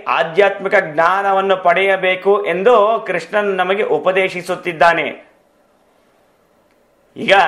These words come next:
ಕೃಷ್ಣನು ಒಂದು ಕಡೆ ಏಕೆ ವೇದಗಳನ್ನು ರಚಿಸಿದವನು ನಾನೇ ಎಂದು ಹೇಳುತ್ತಾನೆ, ಏಕೆ ವೇದಗಳಿಗೆ ಆಕರ್ಷಿತರಾಗುವವರನ್ನು ಅಲ್ಪಜ್ಞಾನಿಗಳು ಎಂದು ಬೈಯುತ್ತಿದ್ದಾನೆ, ಇದನ್ನು ನಾವು ನೋಡೋಣ.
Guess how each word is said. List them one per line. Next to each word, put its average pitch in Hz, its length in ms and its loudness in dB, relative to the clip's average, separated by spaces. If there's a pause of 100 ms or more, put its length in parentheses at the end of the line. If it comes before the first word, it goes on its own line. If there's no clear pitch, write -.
(540)
ಕೃಷ್ಣನು 202 560 -2 (140)
ಒಂದು 190 480 -2
ಕಡೆ 170 520 -2
ಏಕೆ 175 340 -2
ವೇದಗಳನ್ನು 175 720 0
ರಚಿಸಿದವನು 170 800 -2
ನಾನೇ 202 640 0
ಎಂದು 165 200 -4
ಹೇಳುತ್ತಾನೆ, 156 800 0 (500)
ಏಕೆ 220 360 2
ವೇದಗಳಿಗೆ 202 800 0
ಆಕರ್ಷಿತರಾಗುವವರನ್ನು 190 1400 0
ಅಲ್ಪಜ್ಞಾನಿಗಳು 190 1300 0
ಎಂದು 185 240 0
ಬೈಯುತ್ತಿದ್ದಾನೆ, 180 920 0 (1200)
ಇದನ್ನು 185 340 2
ನಾವು 170 480 2
ನೋಡೋಣ. 160 360 2